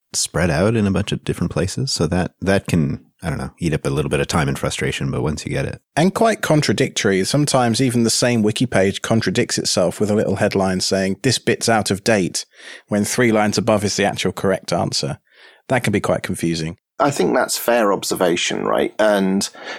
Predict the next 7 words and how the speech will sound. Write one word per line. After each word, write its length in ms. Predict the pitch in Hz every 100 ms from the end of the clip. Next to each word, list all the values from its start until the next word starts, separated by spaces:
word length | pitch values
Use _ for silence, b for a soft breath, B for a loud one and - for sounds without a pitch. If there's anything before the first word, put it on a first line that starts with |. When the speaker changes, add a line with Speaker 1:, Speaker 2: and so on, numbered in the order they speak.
| B
Speaker 3:
for 400 | - 127 113 - -
everything 680 | 143 139 139 - 120 110 101
that 120 | - 101
I 360 | 101 95 101
see 600 | 95 - 104 98 95 - -
as 460 | 90 76 78 -
potential 960 | - - - - 69 71 - 78 104